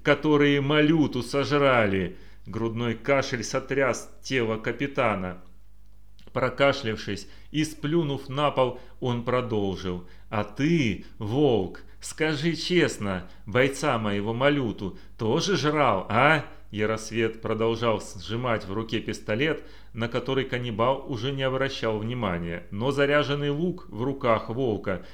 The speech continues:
всё ещё был направлен на Яросвета. «Ну, сука!» прорычал волк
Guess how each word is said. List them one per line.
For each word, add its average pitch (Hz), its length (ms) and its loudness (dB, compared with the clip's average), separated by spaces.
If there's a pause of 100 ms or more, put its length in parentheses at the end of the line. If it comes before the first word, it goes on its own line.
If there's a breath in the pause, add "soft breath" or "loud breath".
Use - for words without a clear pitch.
всё - 160 0
ещё 170 240 2
был 165 180 -2
направлен 160 600 0
на 151 40 -2
Яросвета. 131 880 0 (300 loud breath)
«Ну, 151 400 2
сука!» - 1200 -2 (220 loud breath)
прорычал 131 640 2
волк 123 460 0